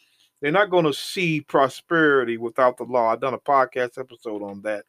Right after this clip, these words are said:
If you could find that episode, listen to that. It was prosperity without the law, question mark. That was one that I explained to you, that there is no prosperity without the law, except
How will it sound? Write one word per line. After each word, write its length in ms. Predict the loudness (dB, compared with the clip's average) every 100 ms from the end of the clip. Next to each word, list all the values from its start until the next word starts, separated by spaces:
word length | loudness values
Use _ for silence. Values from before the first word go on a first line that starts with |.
| _ _ _ _ _ -8
If 160 | -6
you 100 | -4
could 220 | -4 -6 -2
find 340 | 0 0 2
that 140 | 2 2
episode, 540 | 0 -4 0 0 0
listen 320 | -4 -6 -8
to 40 | -2
that. 260 | 0 0
It 60 | -4
was 160 | -8 -8
prosperity 680 | 0 0 0 -2 0 0 -2
without 400 | -6 -2 -2 -2
the 80 | -6
law, 340 | -2 0 0
question 580 | -4 0 0 0 -6 -8
mark. 260 | -8 -12 -16 _ _ _ _ _ _ _ _ _ _ _ -4
That 260 | 0 0
was 240 | -2 -6 -6
one 300 | -6 -6 -4
that 140 | -2
I 120 | 0
explained 460 | -2 -6 -6 -6 -8
to 60 | -12
you, 200 | -14 -4
that 260 | -2 -2 _ _ _ 0
there 200 | 2 6
is 280 | 6 4 4
no 160 | 0
prosperity 720 | 2 0 0 -2 -2 0 -2
without 400 | -6 -6 -2 -2
the 100 | -4
law, 400 | -6 -6 -8 -12 _ _ _ _ _ _
except 880 | -2 0 -2 -2 4 6 4 -2 -18